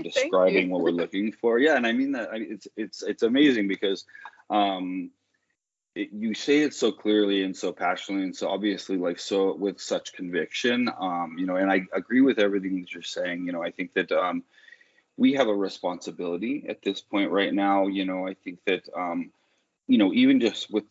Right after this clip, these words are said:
Speaker 2: what's going on in the world and stuff, it's making people aware that, like, these are boundaries that have been kind of there that m-, we may not even been aware that we, they were there. And, uh, now there's, there's work that's already being done. And I'm proud of our industry for,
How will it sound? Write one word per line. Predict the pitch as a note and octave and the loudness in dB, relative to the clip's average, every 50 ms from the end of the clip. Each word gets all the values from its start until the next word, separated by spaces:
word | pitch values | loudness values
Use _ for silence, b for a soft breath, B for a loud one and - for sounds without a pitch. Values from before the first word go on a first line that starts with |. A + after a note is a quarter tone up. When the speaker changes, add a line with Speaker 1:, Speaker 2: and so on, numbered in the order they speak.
| _ | _
Speaker 2:
what's | - G2+ G#2+ G#2 - - | -4 -2 -2 -2 -2 -4
going | - G#2+ A2 G#2+ | -4 0 2 2
on | G#2+ G#2+ G#2+ | 4 4 4
in | G#2 G2 | 4 2
the | G2 | 2
world | F2+ F2+ G2 A2 A#2+ B2+ B2+ A#2+ G2+ | 2 2 4 4 6 6 4 4 2
and | F#2 F2 - | -2 -8 -10
stuff, | - G2 F2+ - | -10 -10 -10 -10
it's | F#2 F2+ - - | -10 -14 -12 -12
making | A2+ A#2 A#2 - - D#3+ | -10 -10 -10 -8 -8 -8
people | - - C#3+ - - D3 C#3 | -6 -6 -4 0 4 6 8
aware | A#2+ G#2+ F#2+ G2 G2+ A2+ A#2 A2+ G2+ F2 | 8 8 8 6 6 6 6 4 2 0
that, | - F2 E2+ - | -2 -6 -10 -8
like, | F2+ F2 E2+ - _ | -8 -8 -8 -8 _
these | G2+ G2+ G2+ - | -10 -10 -8 -6
are | A2+ G#2+ | -6 -4
boundaries | F#2+ G2+ F#2+ F#2+ G#2 G#2 G2+ A2 A2 G#2+ - | -4 -4 -4 -4 -4 -4 -4 -4 -4 -4 -4
that | - G2 F#2+ | -4 -4 -4
have | F#2+ F#2 - | -4 -4 -4
been | - F#2+ F#2 F2+ F#2 b b b b b b b b | -4 -4 -4 -4 -6 b b b b b b b b
kind | - - A2 G2 F#2+ F#2+ F#2 | -2 0 2 2 2 2 0
of | F#2 | 0
there | F2 G#2+ A#2 D3 E3 C#3 A2 G#2 G2+ G2+ G2 | 0 2 2 4 4 4 4 4 2 0 -4
that | G#2 G#2+ G#2 - - _ - _ - | -4 -6 -6 -6 -10 _ -20 _ -14
m-, | G#2 G#2+ F#2+ - _ - | -12 -12 -12 -12 _ -8
we | B2+ C#3 | -6 -6
may | D#3 D#3+ E3 F3 F#3+ | -4 -6 -6 -8 -8
not | F#3 F#3 F3 D3+ | -6 -4 0 0
even | C#3 A2+ G#2 G#2+ | 0 0 0 0
been | A2 G#2+ | 0 0
aware | G#2 F#2+ F#2 G#2 A#2+ C3+ C#3+ G#2+ E2 C2+ - - _ _ _ | 0 0 2 2 4 4 4 2 0 -4 -10 -16 _ _ _
that | - F2+ | -12 -10
we, | E2+ F#2 F2 E2 | -8 -8 -8 -8
they | G2 F2+ | -8 -8
were | F2 F2 F2 | -8 -8 -8
there. | F2 E2 D#2 C2+ C2+ - - - | -8 -8 -8 -8 -10 -10 -12 -12
And, | F2+ F#2 F#2 F2+ F2+ | -12 -10 -8 -8 -8
uh, | F2+ F#2 F2+ F#2+ b b b b b b b _ - | -8 -8 -10 -12 b b b b b b b _ -6
now | - A#2 B2+ C#3+ C#3+ C#3+ C3+ B2 A#2 A#2 A2+ G2 - _ _ - | -2 0 2 4 4 4 2 2 0 -2 -4 -6 -8 _ _ -10
there's, | F#2+ G#2+ A2 A2+ G#2+ G2+ - - - - - | -6 -4 -2 -2 -2 -4 -6 -12 -18 -8 -4
there's | C3 C#3+ C3+ B2 | -2 -2 -2 -2
work | B2+ C#3+ F3 F#3+ - - | -4 -4 -4 -4 -4 -6
that's | A3+ A3 - | -6 -2 0
already | G3 F3 E3 D#3+ | 0 2 2 0
being | C3+ A2+ A#2+ A#2+ A#2 G#2+ F#2+ | -2 -2 -2 -2 -2 -2 -2
done. | F#2+ G2 F#2 G2+ A2 | -4 -4 -2 -2 -2
And | B2 | -2
I'm | C#3+ E3+ E3 | -4 -4 -6
proud | - - A#3 A3+ F#3+ | -8 -10 -8 -6 -2
of | C3 A#2+ | 0 0
our | G2+ F#2+ | 2 2
industry | G2 F#2+ F#2+ G#2 F#2+ - - A2+ G#2 | 0 -2 -4 -6 -6 -6 -6 -6 -6
for, | G2 - - G#2 G2+ G2 G2 | -6 -4 -2 -2 -2 -2 -4